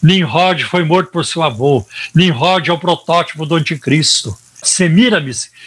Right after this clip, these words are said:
criou a árvore de Natal, onde pendurava cabeças de criancinhas. A cruz de Cristo era um símbolo de Tamuz, filho de Semíramis. Há duas descendências de Adão e de Eva. Deus destruiu a Torre de Babel por causa do incesto,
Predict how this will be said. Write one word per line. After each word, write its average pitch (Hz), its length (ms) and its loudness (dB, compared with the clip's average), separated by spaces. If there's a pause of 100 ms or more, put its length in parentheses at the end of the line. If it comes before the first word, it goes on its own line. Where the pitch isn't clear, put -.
(120)
criou 202 260 2
a 196 80 4
árvore 190 360 0
de 175 120 -2
Natal, 165 680 -2
onde 160 220 -2
pendurava 170 460 -2
cabeças 165 520 -2
de 156 120 -4
criancinhas. 160 1000 -4 (200)
A 170 180 0
cruz 208 300 0
de 180 120 0
Cristo 175 720 -2 (200)
era 190 180 2
um 202 80 0
símbolo 190 480 0
de 170 140 0
Tamuz, 170 600 0
filho 185 240 0
de 160 140 -2
Semíramis. 151 840 0 (680)
Há 208 160 2
duas 208 380 -2
descendências 196 640 0
de 156 60 -2
Adão 170 400 -2
e 160 40 -2
de 147 160 0
Eva. 123 520 -4 (100)
Deus 202 300 2
destruiu 208 560 2
a 196 80 0
Torre 196 320 0
de 165 100 -6
Babel 170 380 0
por 160 120 0
causa 170 280 -2
do 165 120 0
incesto, 185 880 -2